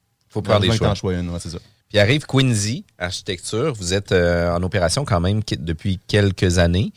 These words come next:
Speaker 1: Euh, mais qu'est-ce qui vous a amené vraiment sur le nom Quincy ? C'est quoi les opérations de l'entreprise ?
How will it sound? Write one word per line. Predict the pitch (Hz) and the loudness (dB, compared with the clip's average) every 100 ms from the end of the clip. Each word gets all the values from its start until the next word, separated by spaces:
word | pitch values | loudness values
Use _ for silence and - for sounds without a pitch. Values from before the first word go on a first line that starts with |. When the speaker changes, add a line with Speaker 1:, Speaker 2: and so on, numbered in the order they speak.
| - _ _ - | -14 _ _ -4
Speaker 1:
Euh, | 85 85 | 0 2
mais | 85 87 | 2 0
qu'est-ce | 104 139 | 0 -2
qui | - | 0
vous | 101 95 | 0 4
a | |
amené | 92 90 98 120 127 | 4 4 2 2 2
vraiment | 92 87 101 127 | 0 2 2 2
sur | - 95 | 0 2
le | 85 | 2
nom | 85 92 | 2 0
Quincy ? | - 110 104 90 110 120 | 2 2 2 0 -2 -2
C'est | 110 | -2
quoi | 95 120 120 | 0 2 2
les | 101 92 90 87 | 2 -2 -2 -4
opérations | 98 101 87 87 107 | -2 0 0 0 -2
de | 107 | -2
l'entreprise ? | 87 - 85 110 117 - | -2 -2 -2 -2 -4 -6